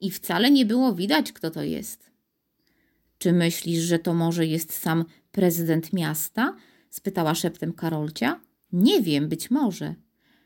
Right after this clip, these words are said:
W tej chwili czytająca osoba za biurkiem poruszyła się i odłożyła gazetę. „Ratunku, to Filomena!”, jęknął cicho Piotr. „Uciekajmy!” Ale już było za późno.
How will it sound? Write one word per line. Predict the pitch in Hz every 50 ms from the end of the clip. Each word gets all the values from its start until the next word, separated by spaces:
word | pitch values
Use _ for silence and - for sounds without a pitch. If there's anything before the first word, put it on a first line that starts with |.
| _ _ _
W | - -
tej | - 453 440 294
chwili | - - - 180 175 185 247 254
czytająca | 247 220 214 190 202 254 320 294 - 226 - -
osoba | 165 165 - - 143 147 156 156 165
za | 185 208 202
biurkiem | 180 175 170 151 147 - - - 151 165 190 196
poruszyła | - 381 403 370 302 214 - - 180 156 143 147 170
się | - - - 254
i | 269 262 240
odłożyła | 202 190 185 156 156 156 165 170 160 156 151
gazetę. | 151 151 151 156 151 143 143 - - - - - - - - _ _ _ _ _ _ _ _ -
„Ratunku, | 339 381 403 - - - 539 587 587 622 605 - - 320 330
to | 339
Filomena!”, | 330 - 339 339 392 403 440 494 539 523 480 339 254 233 220 233 277 285 - _ _ _ _ _ -
jęknął | 196 190 220 226 202 196 - - 196 185
cicho | 190 - 202 190 - 185 180
Piotr. | - - 185 156 156 156 - - -
„Uciekajmy!” | - 285 - 415 415 415 - 494 349 269 226 196 185 180 185 202 214 - _ _ _ _ _ _ _ _ _ _ _ _ _ _
Ale | - 160 165 202 220 240
już | 233 240 214 202
było | 185 185 190 190 190
za | 190 185 170
późno. | 165 - 175 180 180 185 - - - -